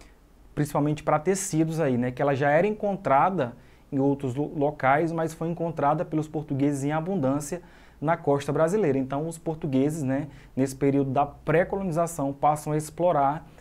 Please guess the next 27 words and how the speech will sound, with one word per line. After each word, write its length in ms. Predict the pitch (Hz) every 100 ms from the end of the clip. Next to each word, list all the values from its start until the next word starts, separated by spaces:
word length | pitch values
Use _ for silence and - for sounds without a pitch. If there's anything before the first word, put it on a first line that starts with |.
| -
essa 280 | - 135 143
madeira 420 | 151 156 131 143
aí 340 | 135 127 147 160 - -
e 40 | 139
comercializar 1000 | 139 143 143 151 143 139 123 120 131 - - -
pra, 240 | 143 147 151 - -
pra 140 | 139
todo 220 | 131 156
mundo. 340 | 196 131 107 98 - - - - - - - - - - - - - - - - -
A 120 | 120
extração 880 | 170 - 185 175 - 185 208 254 262 - - -
e 80 |
transporte 680 | 175 233 226 - 175 170 156
dos 180 | 160 170
troncos 640 | - 160 190 - 117 - -
era 200 | 151 185
feito 440 | - 147 156 156
pelos 300 | - 151 151
indígenas, 640 | 170 143 127 123 139 170 - - - -
que 140 | 160
em 100 | 180
troca 400 | 190 139 139 143
recebiam, 540 | 147 170 190 139 139 139
olha 140 | 185
só, 260 | - 120 117
espelhos, 800 | 120 - 127 143 190 190 - - - -
facas, 760 | - 160 165 165 196 - -